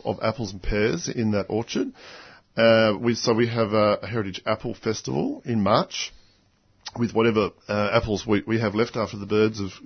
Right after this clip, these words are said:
come along and had a good nibble at them. Uh, we have our, our Teddy Bears Picnic, uh, which takes place in, in February.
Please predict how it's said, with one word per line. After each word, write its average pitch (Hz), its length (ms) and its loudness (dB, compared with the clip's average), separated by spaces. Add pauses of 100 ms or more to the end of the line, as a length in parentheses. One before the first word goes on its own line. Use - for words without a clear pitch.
come 107 160 -4
along 107 180 2
and 101 100 -4
had 107 80 -2
a 101 60 -6
good 104 220 -4 (400)
nibble 127 320 6
at 131 80 4
them. 196 240 2 (580)
Uh, 123 280 4
we 139 140 4
have 139 140 4
our, 117 300 8 (140)
our 110 180 -6
Teddy 156 260 4
Bears 127 320 6
Picnic, 180 600 2 (120)
uh, 127 160 2
which 120 320 -4
takes 131 240 -6
place - 380 -6
in, 113 440 -2
in 123 120 -2
February. 151 580 2